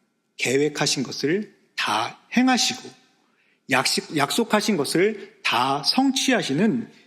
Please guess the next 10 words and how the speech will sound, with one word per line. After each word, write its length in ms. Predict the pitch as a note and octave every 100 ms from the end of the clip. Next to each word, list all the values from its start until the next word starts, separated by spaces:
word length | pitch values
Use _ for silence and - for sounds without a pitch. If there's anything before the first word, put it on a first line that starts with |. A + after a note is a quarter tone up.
| _
신실한 840 | - C#4+ D4 - A#3 D3 C#3 F3+ -
분이십니다. 760 | C#3 B2+ D3 D#3 A3+ F3+ - - _ _ _ _ _ _ _ _
그래서 200 | - G3
신명기서에서 800 | A#3+ C4+ C#4+ C#4 B3+ B3+ A#3 A3+ A3+
하나님의 380 | A#3+ B3 A#3+
사람 200 | A3+ A#3
모세는 680 | F3 D#3+ F3 G#3+ A#3 B2+ G#2 - _ _ _
믿음의 580 | D3+ G3+ B3 B3 B3 B3
새로운 440 | B3 B3 B3 B3
세대들, 640 | A3+ G#3+ F#3 C#3 A2+ F#2+